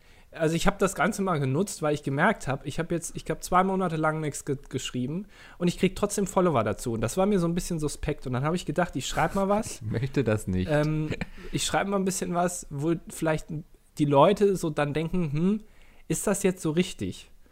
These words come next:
Speaker 2: Ja.
Speaker 1: Und, ähm, ich habe dementsprechend auch Antworten bekommen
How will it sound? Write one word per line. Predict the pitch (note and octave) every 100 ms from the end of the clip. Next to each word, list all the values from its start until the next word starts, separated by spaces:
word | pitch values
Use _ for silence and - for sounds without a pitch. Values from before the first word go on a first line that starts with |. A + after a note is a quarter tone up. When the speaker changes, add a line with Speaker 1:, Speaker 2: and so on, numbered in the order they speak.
| - -
Speaker 2:
Ja. | F#2+ F#2
Speaker 1:
Und, | D#3+ E3 E3 -
ähm, | D#3 D3+
ich | C#3
habe | D#3+ F3+
dementsprechend | F3 F3 - - E3+ F#3
auch | - C#3+ E3+ - -
Antworten | B2+ F#3 G3 G3+
bekommen | F#3+ - E3+ F#3+